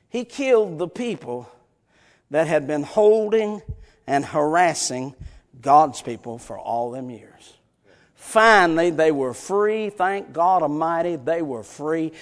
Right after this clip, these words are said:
at last. They were not only free from Egypt, but they were free from the harnesses and the hands and the holds. Why? Because those that imposed themselves upon them were finally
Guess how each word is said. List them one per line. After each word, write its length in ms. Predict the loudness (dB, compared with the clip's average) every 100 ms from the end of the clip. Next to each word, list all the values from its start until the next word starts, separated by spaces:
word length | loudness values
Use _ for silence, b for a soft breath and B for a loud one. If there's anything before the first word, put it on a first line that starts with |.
| b
at 160 | -16 -6
last. 680 | -4 -4 -10 -16 -16 -18 -20 _ _ b b b
They 180 | 12 12
were 140 | 12
not 200 | 12 12 12
only 160 | 12
free 280 | 10 10 10
from 280 | 10 10 12
Egypt, 480 | 12 10 12 10 12
but 280 | 10 10 12
they 160 | 12
were 200 | 12 10
free 480 | 8 8 10 12 10
from 440 | 6 0 8 12
the 40 | 12
harnesses 1000 | 12 12 12 12 12 10 8 8 6 6
and 160 | 8 10
the 140 | 12
hands 680 | 12 12 12 12 10 6 8
and 140 | 10
the 60 | 12
holds. 560 | 12 12 12 12 12 10
Why? 360 | 12 12 10 B B 4
Because 800 | 6 8 12 12 12 12 10 4 B
those 920 | 2 12 12 12 12 12 12 12 12
that 160 | 12 12
imposed 720 | 12 8 10 12 12 12 12
themselves 540 | 8 8 10 12 12 12
upon 400 | 10 12 10 12
them 180 | 12
were 160 | 12 10
finally 680 | 8 10 12 10 12 10 10